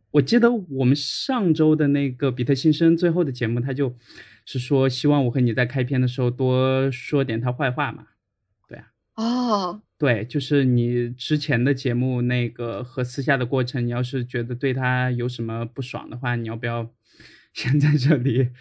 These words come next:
Speaker 1: 先
Speaker 2: 哦，并没有，
Speaker 1: 吐槽一下他？
Speaker 2: 他是 boss，我还要打工呢，不可以的。
Speaker 1: <laughs> 好，嗯，这个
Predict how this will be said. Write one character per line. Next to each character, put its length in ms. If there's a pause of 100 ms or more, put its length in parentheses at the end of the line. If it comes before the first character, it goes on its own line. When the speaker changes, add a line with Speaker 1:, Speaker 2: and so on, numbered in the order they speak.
(320)
Speaker 1:
先 280
Speaker 2:
哦， 160
并 300
没 200
有， 100
Speaker 1:
吐 40
槽 320
一 40
下 80
他？ 140
Speaker 2:
他 300
是 120
boss， 20 (400)
我 60
还 100
要 100
打 240
工 300
呢， 260
不 160
可 240
以 160
的。 300
Speaker 1:
<laughs> 1400
好， 380
嗯， 280
这 160
个 320